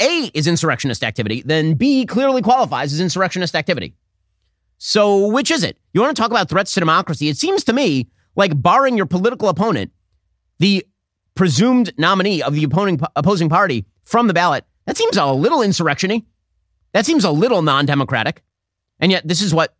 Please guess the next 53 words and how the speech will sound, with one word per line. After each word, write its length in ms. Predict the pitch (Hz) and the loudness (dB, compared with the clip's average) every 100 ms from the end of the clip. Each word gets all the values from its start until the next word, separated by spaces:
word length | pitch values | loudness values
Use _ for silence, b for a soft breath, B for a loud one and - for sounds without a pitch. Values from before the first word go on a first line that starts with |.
| - | -12
Democrats 460 | 92 98 135 139 | -10 -6 -4 -4
keep 160 | - 190 | -4 -2
saying. 340 | 202 254 165 - _ _ _ _ - | -2 -2 -4 -8 _ _ _ _ -2
By 80 | |
the 80 | 220 | 2
way, 80 | 226 | 2
when, 160 | 165 165 | 0 -2
when 260 | 175 170 - - | -4 -4 -10 -4
Joe 160 | 220 | -2
Biden 360 | 262 202 165 95 | 0 -2 -2 -2
says 240 | 175 208 | -4 -4
things 300 | - 55 - - _ _ _ - | -6 -10 -14 -20 _ _ _ -4
like 140 | 147 | -2
Donald 280 | 147 170 190 | 0 0 -2
Trump 220 | 127 165 - | -2 -4 -2
is 100 | 123 | -4
a 60 | |
threat 240 | 123 147 127 | -2 -2 -2
to 60 | 143 | -2
the 80 | |
republic 400 | 123 123 135 180 _ _ _ _ _ | -2 0 -2 -4 _ _ _ _ _
and 120 | 139 | 0
that 100 | 151 | 0
January 380 | 135 165 170 143 | 0 0 2 0
sixth 260 | - 185 | -4 -6
was 180 | 120 139 | -4 -2
in 80 | 147 | 0
fact 220 | 147 156 | 0 -2
an 80 | 139 | -2
insurrection, 480 | 131 127 120 196 185 _ | -2 -2 -2 -2 -4 _
he's 160 | - 208 | 0 2
agreeing 360 | 165 175 302 | 4 2 2
with 120 | 233 170 | 2 0
that 120 | 165 | -2
legal 160 | 180 | -2
theory. 380 | 123 254 120 - - _ _ _ _ _ _ | -2 -2 -2 -6 -20 _ _ _ _ _ _
When 100 | - | 0
he 120 | 170 262 | 2 2
suggests 360 | 269 185 175 | -2 -2 -2
January 300 | 180 175 190 | -2 0 0
sixth 240 | 160 156 143 | -2 -4 -4
was 120 | 131 | -2
an 80 | 147 | 0
insurrection 540 | 147 170 214 - 87 | 0 0 -2 -4 -6
and 60 | - | -4
that 80 | 139 | -2
Donald 200 | 170 185 | 0 0
Trump 160 | 180 156 | -2 -2
is 120 | 131 | -2
responsible 440 | 131 208 214 156 | 0 0 0 -2
for 100 | 120 | -4
January 340 | 131 151 131 131 | -2 0 0 -2
sixth, 260 | - 165 | -2 -4